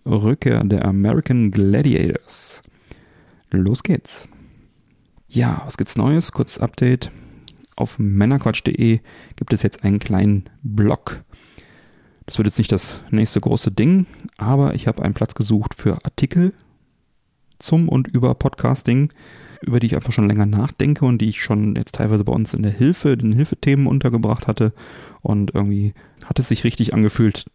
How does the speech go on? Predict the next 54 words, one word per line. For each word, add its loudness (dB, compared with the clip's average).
die 0
jetzt 0
in -6
einem -4
Blog 2
unterzubringen. 2
Was 0
heißt -4
die? 2
Also 0
es -2
ist -8
momentan 0
ein, -4
ein 0
Artikel, 0
und 0
zwar 0
ein 2
umgebauter 2
Hilfeartikel, 0
wie 0
gesagt. 0
Da 0
geht's -2
halt -2
darum, 0
äh, -4
Thema, 0
wie 0
abonniere 2
ich -4
eigentlich 0
einen -4
Podcast? -2
So -10
ganz -8
grundsätzlich. 0
Und, 0
äh, 0
da 0
werde 0
ich -4
jetzt -2
über 0
die -2
nächsten -2
Monate 0
ab -6
und -2
zu 0
mal 0
etwas, -8
äh, -8